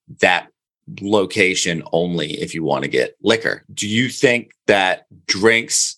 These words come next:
it would behoove drinks to have, say, like, an advocacy division? Because that would, I, I would imagine, make it a little easier to, you know, extrapolate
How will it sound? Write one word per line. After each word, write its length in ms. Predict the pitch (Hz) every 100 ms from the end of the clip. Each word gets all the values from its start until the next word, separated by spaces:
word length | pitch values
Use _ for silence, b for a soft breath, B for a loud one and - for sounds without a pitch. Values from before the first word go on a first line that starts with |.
| _
it 80 | -
would 140 | 117 110
behoove 320 | 107 135 107
drinks 340 | 113 113 104
to 80 | 107
have, 180 | 104 98
say, 180 | - 101
like, 180 | 90 87
an 120 | -
advocacy 880 | 80 92 104 113 120 - 123 117 110 -
division? 720 | 101 76 101 104 147 147 156
Because 420 | 147 117 113 90
that 320 | 107 123 -
would, 240 | 110 85 -
I, 200 | 90 92 -
I 120 | 95
would 120 | 101
imagine, 540 | 82 85 104 113 107 87
make 220 | 95 104
it 80 | 85
a 40 |
little 300 | 82 82 80
easier 680 | 101 101 107 90 85 82 80 b b _
to, 580 | - 107 101 92 85 82 _
you 100 | -
know, 160 | 120 98
extrapolate 880 | 90 - 117 113 - 101 98 92